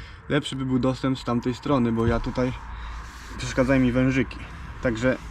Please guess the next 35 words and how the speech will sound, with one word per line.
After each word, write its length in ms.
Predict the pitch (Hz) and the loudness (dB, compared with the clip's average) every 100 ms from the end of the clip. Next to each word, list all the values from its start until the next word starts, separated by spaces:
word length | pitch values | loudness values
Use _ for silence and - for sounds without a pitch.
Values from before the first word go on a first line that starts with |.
| - 151 | -2 2
ja 80 | |
s-, 320 | 151 - 139 117 | 2 0 -8 -8
spróbuję 520 | - 156 143 156 147 | -4 0 4 6 4
przystawić 420 | - - 151 143 | 0 0 2 2
kamerę, 360 | 151 156 156 139 | 2 4 4 4
żebyście 360 | 135 135 135 | 0 -2 -2
widzieli 300 | 123 135 127 | 2 4 2
to 80 | 127 | 0
jakoś 220 | 123 120 | -2 -2
inaczej 440 | 123 131 - 123 139 - - - - - | 2 2 2 0 -2 -8 -14 -14 -10 -4
i 80 | 123 | -2
żebym 280 | 123 120 | 2 4
ja 100 | 127 | 4
jeszcze 260 | 127 123 127 | 2 0 -2
miał 160 | 120 117 | -2 -2
do 80 | |
tego 300 | 110 117 123 120 - - | -2 -2 -2 -2 -6 -6
jakiś 280 | 120 117 117 | -4 -2 2
dostęp. 480 | 127 113 - - - - - - - - | 2 2 -2 -10 -10 -16 -14 -14 -16 -4
Moi 200 | 135 135 | 4 6
drodzy, 280 | 135 139 127 | 6 6 4
i 40 | |
teraz 260 | 120 131 123 | 4 2 2
tak, 260 | 120 104 - | 0 0 2
włożyłem 340 | 135 147 135 | 4 6 6
tą 140 | 123 | 6
blaszkę, 460 | 120 107 - 123 127 | 4 2 2 2 2
widzicie 300 | 120 117 120 | 2 2 2
jak 120 | 113 | 0
to 100 | 123 | 0
wygląda. 560 | 117 113 110 110 127 151 - - - - - - - - - - - - | 2 2 4 4 4 2 -4 -18 -18 -20 -20 -20 -20 -18 -18 -20 -14 -6
I 40 | |
to 140 | - | 2
jest 300 | 131 139 - - | 4 4 2 -6
zero 440 | 117 123 127 131 | 0 4 4 4